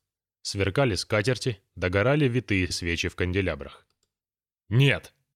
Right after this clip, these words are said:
бросил он почти враждебно. «Почему?» беспомощно спросил Игорек. Но тут внесли кофе, и пришлось приостановиться. «Не знаю», с неохотой вымолвил Влад, когда они вновь остались с Игорьком наедине.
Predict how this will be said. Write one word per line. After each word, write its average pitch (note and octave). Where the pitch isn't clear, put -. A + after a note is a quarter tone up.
бросил G2
он C3+
почти -
враждебно. F2
«Почему?» A#2+
беспомощно B2
спросил A2+
Игорек. E2+
Но A#2
тут F3
внесли A2+
кофе, D3+
и D3+
пришлось C3+
приостановиться. F2+
«Не A2+
знаю», F#2+
с -
неохотой B2+
вымолвил G2+
Влад, G2+
когда E2+
они E2+
вновь G2+
остались A2+
с -
Игорьком A#2
наедине. E2+